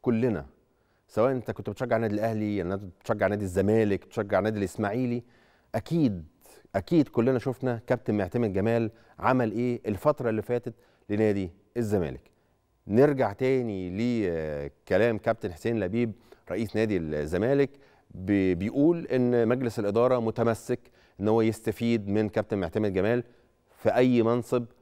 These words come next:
خلال الفترة اللي جاية، عشان هو طبعا أحد أبناء نادي الزمالك المخلصين. كابتن معتمد جمال كان تولى المسؤولية بشكل مؤقت خلفا للكولومبي خوان كواليس أوسوريو، ويقاد الفريق نحو صدارة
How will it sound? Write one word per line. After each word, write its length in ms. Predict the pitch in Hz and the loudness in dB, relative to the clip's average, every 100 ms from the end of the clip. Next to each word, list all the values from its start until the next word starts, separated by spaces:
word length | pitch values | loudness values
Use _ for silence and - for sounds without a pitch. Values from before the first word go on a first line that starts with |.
| _ _ - | _ _ -4
خلال 260 | 95 117 | 2 2
الفترة 400 | 113 123 113 113 110 | 2 -2 -2 2 2
اللي 260 | 95 92 92 | 2 -2 -2
جاية، 300 | 117 135 139 | 0 2 2
عشان 300 | 135 107 101 | 0 -4 -4
هو 100 | 110 | -2
طبعا 340 | 107 107 - | 0 0 -2
أحد 200 | 90 104 | -6 -6
أبناء 300 | 87 95 104 | -4 -2 -2
نادي 240 | 98 101 98 | -2 -4 -4
الزمالك 420 | 87 92 95 - | -4 -2 -2 -2
المخلصين. 600 | 101 95 95 90 123 147 - - - _ _ - | -2 -2 -2 -2 0 -2 -4 -16 -20 _ _ -2
كابتن 540 | 101 - 98 87 85 | 0 0 0 0 -2
معتمد 360 | 82 - 117 95 | -2 0 0 0
جمال 440 | 87 107 139 127 | 0 2 0 0
كان 200 | 110 110 | -2 0
تولى 280 | 92 107 110 | 2 2 2
المسؤولية 520 | 98 - 92 107 113 | -2 -6 -4 0 0
بشكل 400 | 87 113 - 98 | 0 -4 -4 -4
مؤقت 520 | 90 98 117 - 131 - - _ _ | -2 -2 -4 0 -2 -2 -20 _ _
خلفا 380 | - 123 120 113 | 0 2 2 0
للكولومبي 920 | 104 101 107 107 95 90 - 104 104 | -2 0 0 -2 -4 -6 -2 -2 -2
خوان 420 | 95 - 101 104 92 _ _ _ _ - | -4 2 2 2 -4 _ _ _ _ -2
كواليس 520 | 120 110 104 98 - _ | 4 6 4 -2 -8 _
أوسوريو، 800 | 104 101 92 113 104 101 101 101 - - | -2 -2 -4 -2 -2 -2 -6 -8 -12 -10
ويقاد 600 | 95 92 - 120 117 90 | -6 -6 -2 0 0 -2
الفريق 400 | 87 98 104 120 | -8 -6 -6 -6
نحو 320 | 127 131 135 - - _ _ | -4 0 -2 -2 -20 _ _
صدارة 580 | - 110 107 110 123 123 | -4 0 2 4 4 2